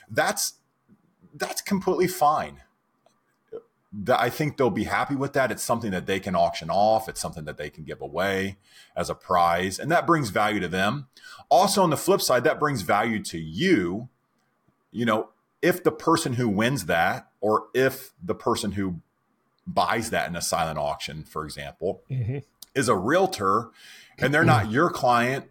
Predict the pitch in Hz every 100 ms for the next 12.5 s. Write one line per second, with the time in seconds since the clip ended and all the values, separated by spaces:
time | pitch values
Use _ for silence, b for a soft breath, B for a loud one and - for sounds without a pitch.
0 | _ _ _ _ _ - 117 104 117 120
1 | 113 117 117 123 131 90 - _ _ _
2 | B B - 254 240 220 - 143 156 180
3 | 185 180 180 160 175 107 117 110 147 156
4 | 160 139 143 143 123 107 147 - 143 139
5 | B B - 214 220 165 151 190 - 151
6 | 151 139 107 117 117 131 127 123 117 -
7 | 104 107 120 104 120 - 95 98 92 101
8 | 104 - 98 101 95 95 92 92 95 92
9 | 92 B B 147 185 - 165 151 127 104
10 | 85 87 107 87 78 76 165 117 101 107
11 | 92 92 165 123 110 90 90 90 95 110
12 | - 92 110 127